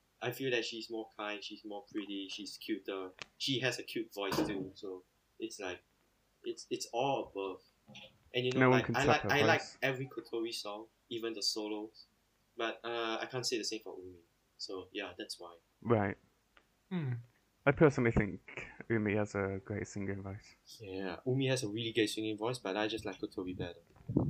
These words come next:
Speaker 2: Yeah.
Speaker 3: Yeah, that makes sense.
Speaker 1: All right,
Speaker 3: Uh,
Speaker 1: next question.
Speaker 3: okay, next question is, uh, what is,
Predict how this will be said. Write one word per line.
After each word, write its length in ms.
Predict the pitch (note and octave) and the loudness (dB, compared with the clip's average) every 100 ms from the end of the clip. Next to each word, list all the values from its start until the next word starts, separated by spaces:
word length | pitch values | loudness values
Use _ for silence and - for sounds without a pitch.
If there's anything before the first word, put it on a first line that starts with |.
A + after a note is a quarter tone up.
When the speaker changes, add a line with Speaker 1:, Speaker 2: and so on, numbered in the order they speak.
| - - - - - - - _ _ | -2 -8 -12 -14 -12 -14 -16 _ _
Speaker 2:
Yeah. 220 | C#3 G#2 F#2 - - | 4 4 4 -6 0
Speaker 3:
Yeah, 100 | C3+ | 2
that 20 | |
makes 220 | B2+ B2 A#2+ | 4 2 2
sense. 320 | A#2 B2 - _ _ _ _ _ _ _ _ _ _ _ _ _ _ _ _ _ _ _ _ _ _ _ _ _ _ _ | -2 -4 -10 _ _ _ _ _ _ _ _ _ _ _ _ _ _ _ _ _ _ _ _ _ _ _ _ _ _ _
Speaker 1:
All 80 | C#3 | 2
right, 360 | B2 A#2 A#2+ A#2 | 4 6 4 4
Speaker 3:
Uh, 40 | |
Speaker 1:
next 180 | C3 - | 0 0
question. 360 | C3+ C#3 C#3+ - _ _ _ _ - | -2 0 -2 -4 _ _ _ _ 0
Speaker 3:
okay, 240 | B2 B2 D3+ | 4 8 10
next 220 | D#3 - | 10 8
question 540 | C3+ C3+ - E3 F#3+ F#3+ _ _ _ _ _ | 6 6 8 8 6 0 _ _ _ _ _
is, 200 | C3 B2+ | 4 8
uh, 120 | B2 | 10
what 260 | B2+ D#3+ F3 | 12 12 12
is, 460 | F#3 - - - | 6 4 -4 -8